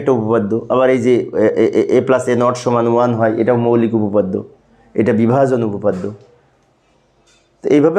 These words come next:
আমরা লজিক ফাংশন সরলীকরণ করতে পারি এই বুলিয়ান অ্যালজেব্রার নিয়ম অনুযায়ী। তো প্রিয় শিক্ষার্থী বন্ধুরা, এই ছিল আমার আজকের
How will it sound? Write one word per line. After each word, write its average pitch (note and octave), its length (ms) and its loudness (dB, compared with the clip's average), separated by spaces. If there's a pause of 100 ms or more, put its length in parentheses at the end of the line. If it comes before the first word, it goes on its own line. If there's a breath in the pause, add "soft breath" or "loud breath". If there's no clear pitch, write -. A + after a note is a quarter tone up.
আমরা E3+ 200 2
লজিক C3+ 320 0
ফাংশন B2+ 360 -2 (100)
সরলীকরণ B2 560 0
করতে G#2+ 220 -4
পারি A2+ 160 2 (540 loud breath)
এই A2 140 4
বুলিয়ান C#3 380 2
অ্যালজেব্রার A#2+ 440 2
নিয়ম A#2+ 220 2
অনুযায়ী। F2+ 320 -4 (1400 soft breath)
তো - 100 -6
প্রিয় C3 220 0
শিক্ষার্থী A#2 340 -2
বন্ধুরা, A2+ 260 2
এই D3 60 -2
ছিল - 140 -6
আমার E3 180 2
আজকের C#3 260 -2